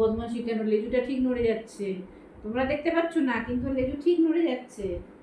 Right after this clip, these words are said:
লেজুটা ঠিক এদিক ওদিক নড়ছে,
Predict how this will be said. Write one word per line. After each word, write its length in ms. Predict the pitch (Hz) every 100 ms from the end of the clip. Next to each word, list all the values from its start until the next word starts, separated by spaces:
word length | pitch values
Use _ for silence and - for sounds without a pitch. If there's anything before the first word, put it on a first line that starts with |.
| - - - - - - - - - - - - - - - - - 185
লেজুটা 340 | 202 220 254 262
ঠিক 200 | 285 339 349
এদিক 200 | 269 294 294
ওদিক 180 | 302 277
নড়ছে, 380 | 269 254 - 262